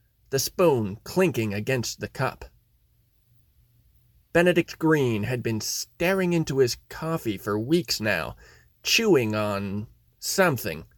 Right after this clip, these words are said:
He was more sullen than usual tonight. Edgy, too, as if whatever was on his mind was coming to a boil. This wasn't his pattern.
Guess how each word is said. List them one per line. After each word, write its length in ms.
He 140
was 180
more 220
sullen 800
than 240
usual 500
tonight. 460
Edgy, 460
too, 480
as 220
if 320
whatever 580
was 220
on 160
his 280
mind 600
was 260
coming 460
to 180
a 80
boil. 500
This 420
wasn't 400
his 240
pattern. 640